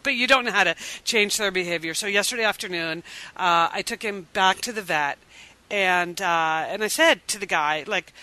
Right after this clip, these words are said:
"Okay, this is, you know, it's only two months later. It's the exact same thing in the exact same spot."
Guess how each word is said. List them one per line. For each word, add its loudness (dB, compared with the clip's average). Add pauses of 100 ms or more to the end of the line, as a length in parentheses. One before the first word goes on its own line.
(220)
"Okay, 2
this 0
is, -2
you -8
know, 0
it's -6
only -4
two -8
months -4
later. -2
It's -8
the -8
exact -2
same -6
thing -4 (280)
in -6
the 0
exact 0
same -6
spot." -8